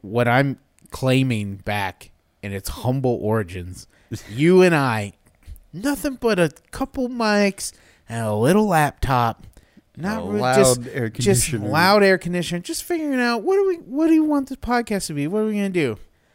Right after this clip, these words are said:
Speaker 1: I am taking full ownership of the original and future Breakfast Nooks. That is my
Speaker 2: You
Speaker 1: fourth
Speaker 2: can't
Speaker 1: pick. Oh, you did it!
Speaker 2: No, no, no. What I'm saying is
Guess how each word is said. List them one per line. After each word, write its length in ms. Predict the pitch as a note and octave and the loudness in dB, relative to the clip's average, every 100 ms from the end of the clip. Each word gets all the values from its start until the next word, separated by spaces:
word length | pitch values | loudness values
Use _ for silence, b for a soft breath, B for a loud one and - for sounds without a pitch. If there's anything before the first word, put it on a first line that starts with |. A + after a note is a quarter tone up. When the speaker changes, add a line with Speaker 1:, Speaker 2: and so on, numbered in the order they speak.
| _ _ - | _ _ -4
Speaker 1:
I 140 | C3 | 0
am 340 | D#3 D#3 B2+ G#2+ _ _ _ _ _ | 2 2 0 -6 _ _ _ _ _
taking 400 | - D3+ C#3 A#2+ | -2 -2 0 -4
full 420 | G#2+ - D#3+ F3 D#3+ | -6 0 4 4 4
ownership 640 | D3+ D3 C3+ C#3 A#2 - - - _ _ _ _ _ _ _ _ _ _ | 2 0 -2 -2 -4 -6 -20 -20 _ _ _ _ _ _ _ _ _ _
of 180 | A2+ A2+ | -10 -6
the 100 | A#2+ | -2
original 580 | B2 D3 E3 E3 E3 D#3+ | 2 4 4 4 4 2
and 320 | E3+ G3 A3+ - | 2 2 2 -4
future 760 | - G#3 G#3 - D#3 B2 A2+ - _ _ _ _ _ _ _ - | -2 0 2 2 4 4 0 -8 _ _ _ _ _ _ _ 0
Breakfast 480 | C#3+ C#3+ C#3+ C3+ C3 | 2 2 -2 -6 -2
Nooks. 580 | B2+ A2 - - - - - _ _ _ _ _ _ _ _ _ _ _ _ - | -2 -2 -4 -8 -10 -12 -20 _ _ _ _ _ _ _ _ _ _ _ _ 0
That 200 | C3+ C#3+ | 2 2
is 120 | C3 | 2
my 140 | C3+ | 2
Speaker 2:
You 80 | B2+ | 2
Speaker 1:
fourth 160 | A#2+ D#3 | 4 6
Speaker 2:
can't 160 | D#3 | 6
Speaker 1:
pick. 200 | B2 F#2 - - - _ _ | 2 -4 -14 -20 -20 _ _
Oh, 240 | C4 B3+ A3+ | 6 8 6
you 280 | A#3+ F4 F4+ | 6 6 6
did 180 | B3 G3 | 4 6
it! 180 | G3 D3 | 4 6
Speaker 2:
No, 200 | D#3 D3 | 6 6
no, 220 | D3 B2+ | 6 6
no. 40 | |
What 120 | A#2 C3+ | 6 6
I'm 120 | D3 | 4
saying 280 | D3+ C3 A#2+ | 2 2 2
is 300 | A#2 G#2+ | 0 -4